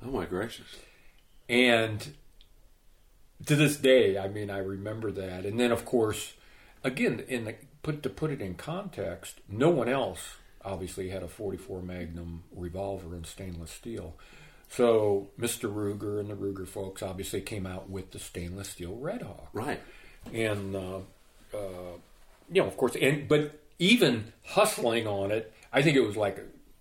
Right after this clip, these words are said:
Speaker 2: I wanna say maybe a year later that
Speaker 1: Yes, sir,
Speaker 2: Ruger
Speaker 1: right.
Speaker 2: came out with their stainless steel version of a forty-four Magnum double action revolver.
Speaker 1: Right.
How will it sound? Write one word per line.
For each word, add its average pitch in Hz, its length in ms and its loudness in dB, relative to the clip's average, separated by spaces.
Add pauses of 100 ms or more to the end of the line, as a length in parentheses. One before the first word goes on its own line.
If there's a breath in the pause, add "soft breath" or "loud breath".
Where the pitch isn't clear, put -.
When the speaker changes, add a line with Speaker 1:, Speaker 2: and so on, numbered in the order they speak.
Speaker 2:
I 127 80 -6
wanna 113 180 -4
say 107 160 -4
maybe 95 320 -4
a 92 40 -2
year 104 300 -2
later 95 480 -6
that 87 120 -2
Speaker 1:
Yes, 120 140 2
sir, 101 180 -2
Speaker 2:
Ruger 98 60 -2
Speaker 1:
right. 110 100 -2
Speaker 2:
came 104 140 -2
out 98 140 -4
with 98 140 -4
their 104 140 -4
stainless 92 420 -8
steel 95 220 -8
version 90 340 -10
of 87 100 -10
a 87 80 -10
forty-four 92 560 -12
Magnum 87 440 -10
double 90 340 -6
action 87 400 -8
revolver. 87 480 -8
Speaker 1:
Right. 101 320 0